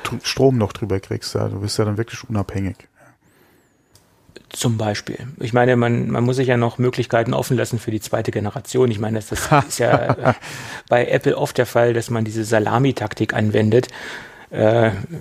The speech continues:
Speaker 2: und dass dann die zweite
Speaker 1: Nee.
Speaker 2: Version halt mehr kann.
Speaker 1: Ich gehe da einfach davon aus, dass Apple sagt, hier, das sind Wireless-Kopfhörer und Ende.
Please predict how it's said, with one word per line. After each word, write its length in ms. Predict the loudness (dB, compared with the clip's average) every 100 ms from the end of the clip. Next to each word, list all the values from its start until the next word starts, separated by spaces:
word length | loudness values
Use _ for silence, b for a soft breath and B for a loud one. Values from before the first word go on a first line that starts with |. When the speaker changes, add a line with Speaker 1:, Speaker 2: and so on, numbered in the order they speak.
| -10
Speaker 2:
und 480 | -4 -2 -2 -6 -4
dass 180 | -4 0
dann 160 | 0 0
die 80 |
zweite 300 | 0 2 4
Speaker 1:
Nee. 60 | 4
Speaker 2:
Version 440 | 4 2 2 0
halt 220 | -2 -6 -4
mehr 140 | -4
kann. 200 | -6 -10 -14 -20 _ -10
Speaker 1:
Ich 260 | -8 -8 -12 _ _
gehe 180 | 0 2
da 120 | 2
einfach 240 | 2 -2
davon 200 | -4 -2
aus, 220 | 0 -2
dass 160 | -2 -2
Apple 260 | 0 2 2
sagt, 300 | 2 0 -4
hier, 400 | 2 4 4 2
das 200 | -2 0
sind 100 | 2
Wireless-Kopfhörer 880 | 4 2 0 -4 -10 -2 0 2
und 100 | 0
Ende. 320 | 0 -2 -2